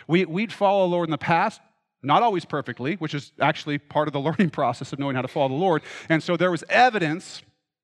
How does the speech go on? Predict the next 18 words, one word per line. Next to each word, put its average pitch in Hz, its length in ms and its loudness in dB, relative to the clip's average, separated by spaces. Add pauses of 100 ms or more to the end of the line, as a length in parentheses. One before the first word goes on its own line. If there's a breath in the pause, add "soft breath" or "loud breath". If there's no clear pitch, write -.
(400)
that 139 160 2
when 139 100 -4
the 127 60 -4
Lord 147 220 -4
called 156 180 -2
us 139 80 -6
to - 80 -16
do 165 140 -2
something, 131 360 -4 (360 loud breath)
it 143 100 2
was 135 160 -4
what 147 140 -2
we 143 80 -4
were 127 100 -6
called 127 300 -2
to 120 80 -10
do. 160 340 0 (260 loud breath)
But 175 520 2